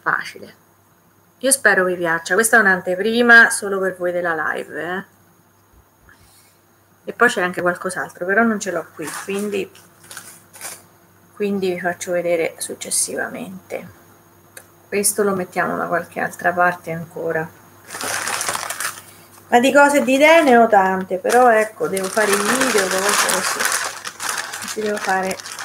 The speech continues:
ci devo mettere cose. Poi dice, se quella va così lenta come su ste live, perché per fare dodici giri qui ci mette due ore.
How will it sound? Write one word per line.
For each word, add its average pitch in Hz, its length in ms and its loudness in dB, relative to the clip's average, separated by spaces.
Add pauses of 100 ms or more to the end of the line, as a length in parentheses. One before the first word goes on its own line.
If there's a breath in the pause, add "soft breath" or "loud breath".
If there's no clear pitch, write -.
(380)
ci 220 100 -10
devo 220 200 0
mettere 214 460 -2
cose. 190 420 -8 (1300)
Poi 240 140 6
dice, 240 240 4
se 208 140 -2
quella 214 300 4
va 196 180 4
così 196 240 0 (120)
lenta 202 400 2
come 190 360 -4 (720)
su - 320 -10
ste - 260 0
live, 180 680 2 (140)
perché 202 200 -8
per 202 160 -8
fare 196 200 -4
dodici 202 440 -4
giri 202 320 -4
qui 202 140 -10
ci 180 120 -12
mette 180 300 -14
due 202 220 -4
ore. 190 300 0